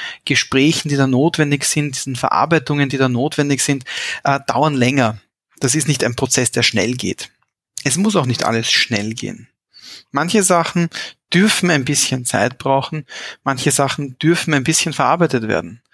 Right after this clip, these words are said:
Und es macht auch Sinn, ihnen Platz zu geben, weil natürlich, äh, alle persönlichen Krisen, die wir bewältigen, bereichern uns im Endeffekt in unserem eigenen Erfahrungsschatz.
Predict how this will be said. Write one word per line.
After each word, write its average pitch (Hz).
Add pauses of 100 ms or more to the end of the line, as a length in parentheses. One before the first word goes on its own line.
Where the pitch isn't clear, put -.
(420)
Und 117
es 123
macht 127
auch 123
Sinn, 156
ihnen 127
Platz -
zu -
geben, 127 (420)
weil 127 (140)
natürlich, 143 (380)
äh, 131 (280)
alle 160
persönlichen 175
Krisen, 165
die 151
wir 147
bewältigen, 143 (180)
bereichern 151
uns 123
im 117
Endeffekt 120 (260)
in 143
unserem 139
eigenen 143 (340)
Erfahrungsschatz. -